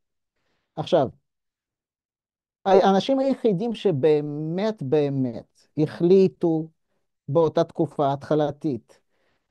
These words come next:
איך הם יצביעו, למה הם יצביעו, זה פחות או יותר הסוקרים עצמם. ואנשים שמתעניינים מאוד בבחירות, כן? שממש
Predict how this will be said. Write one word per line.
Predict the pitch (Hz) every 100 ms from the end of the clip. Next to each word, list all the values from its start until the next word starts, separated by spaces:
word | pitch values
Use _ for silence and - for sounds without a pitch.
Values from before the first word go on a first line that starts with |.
| _
איך | - 190 185 185
הם | 170
יצביעו, | 165 139 131 143 131 117 113 135 _ -
למה | 104 139 165 170 160
הם | 160 151
יצביעו, | 147 139 127 135 131 120 120 _ _ _
זה | 151
פחות | 160 - 262
או | 262
יותר | 226 208
הסוקרים | 208 190 - 165 165
עצמם. | 156 - 123 80 69 _ _ _ _ _ _ -
ואנשים | 160 180 180 240
שמתעניינים | 220 196 196 202 180 180 180 208 214
מאוד | 180 - 165 165 147
בבחירות, | 143 - 160 131 123 - _ _ -
כן? | 135 139 151 _ _ _
שממש | - 151 151 151 165 160 180 185 185 208 208 202 -